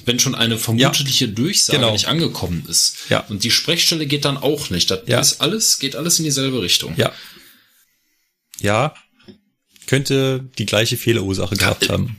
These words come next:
Speaker 1: ja,
Speaker 2: Mhm.
Speaker 1: mutmaßlich, ne?
Speaker 2: Mutmaßlich.
Speaker 1: Mutmaßlich.
Speaker 2: Äh, muss man
Speaker 1: Wir
Speaker 2: auch
Speaker 1: wissen's
Speaker 2: sagen,
Speaker 1: nicht.
Speaker 2: auch diese Sprechstellen waren bei Rego das öfter mal nicht in Funktion. Das ist leider so eine Sache.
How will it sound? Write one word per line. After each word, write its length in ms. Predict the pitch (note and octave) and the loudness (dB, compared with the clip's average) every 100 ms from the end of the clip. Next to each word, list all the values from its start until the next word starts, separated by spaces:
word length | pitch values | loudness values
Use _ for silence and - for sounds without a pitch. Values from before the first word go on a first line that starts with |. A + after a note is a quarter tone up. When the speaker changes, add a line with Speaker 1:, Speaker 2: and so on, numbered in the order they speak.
| - | -10
Speaker 1:
ja, 120 | D#2+ - | -8 -2
Speaker 2:
Mhm. 300 | F#2 A2+ A#2 | 0 0 0
Speaker 1:
mutmaßlich, 760 | A#2+ A#2 F#2+ E2+ - D#2 - | 0 0 0 2 0 0 -4
ne? 100 | G2+ | 0
Speaker 2:
Mutmaßlich. 800 | G2+ F2 F2+ - - - - - - - - - _ | 2 2 2 -2 0 0 0 -8 -8 -20 -20 -20 _
Speaker 1:
Mutmaßlich. 280 | - F#2+ G#2 | 0 0 0
Speaker 2:
Äh, 40 | - | 0
muss 140 | A#2+ | 2
man 100 | G2+ | 4
Speaker 1:
Wir 60 | G2+ | 4
Speaker 2:
auch 60 | |
Speaker 1:
wissen's 160 | B2+ - | 4 4
Speaker 2:
sagen, 440 | A#2+ A#2+ A#2+ A#2+ | 2 2 2 0
Speaker 1:
nicht. 120 | A#2+ - - - - _ _ _ - | 0 -6 -18 -20 -20 _ _ _ -2
Speaker 2:
auch 240 | B2 B2+ | 0 0
diese 240 | - B2+ A#2 | 2 2 2
Sprechstellen 960 | - C#3 - A2 A#2 B2+ B2+ B2+ B2+ - _ _ _ _ _ _ _ _ - | 0 0 2 2 2 2 2 2 0 -4 _ _ _ _ _ _ _ _ -8
waren 260 | - A2+ A2+ | -2 0 2
bei 80 | |
Rego 280 | G#2 A2+ A#2 | 2 2 2
das 140 | A2 - | 0 0
öfter 280 | A#2 - | -2 0
mal 580 | A2 G#2+ G#2+ G#2+ G#2+ G#2+ B2+ | 2 2 2 2 2 -2 -4
nicht 320 | A2 G#2+ - | -2 0 0
in 100 | G#2+ | 0
Funktion. 640 | G2+ G2+ F#2+ G2 F#2+ G2 G2+ - - _ - _ | -2 -2 -2 0 0 0 -6 -10 -20 _ -20 _
Das 180 | - - | -2 0
ist 160 | - - | 2 2
leider 200 | A2+ G#2 | 2 2
so 120 | G2 | 0
eine 120 | G2+ | 0
Sache. 320 | F#2+ F2+ G2+ | -2 -4 -8